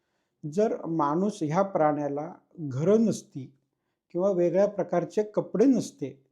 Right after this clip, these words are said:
तर तो थंड प्रदेशात राहू शकत नाही. मग जे प्राणी थंड प्रदेशात राहतात, म्हणजे अस्वलं असतील, अ, हरणं असतील, अ, स्क्विरल किंवा खारोट्या ज्याला म्हणतात,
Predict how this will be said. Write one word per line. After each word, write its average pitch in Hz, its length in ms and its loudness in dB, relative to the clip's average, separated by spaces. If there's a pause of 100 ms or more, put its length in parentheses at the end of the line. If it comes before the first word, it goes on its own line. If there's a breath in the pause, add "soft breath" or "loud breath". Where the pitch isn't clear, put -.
तर 180 60 -2
तो 214 440 -4
थंड 147 220 -4
प्रदेशात 151 680 -6
राहू 139 280 -6
शकत 143 500 -10
नाही. 175 340 -2 (1500)
मग 180 260 -4
जे 214 260 4
प्राणी 175 420 0 (120)
थंड 180 220 0
प्रदेशात 190 480 0
राहतात, 143 340 -2 (100)
म्हणजे 156 280 -2
अस्वलं 170 480 4
असतील, 123 460 -10 (280)
अ, 135 160 -12
हरणं 175 440 0
असतील, - 400 -12 (360)
अ, 135 220 -12 (420)
स्क्विरल 208 580 0
किंवा 165 300 -2 (100)
खारोट्या 190 400 4
ज्याला 160 260 4
म्हणतात, 131 340 -4